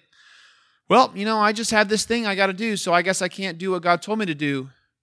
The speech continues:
There is a, there is a massive, massive lie from the enemy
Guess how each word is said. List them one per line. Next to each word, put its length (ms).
There 200
is 120
a, 80
there 380
is 240
a 260
massive, 1120
massive 600
lie 260
from 200
the 100
enemy 360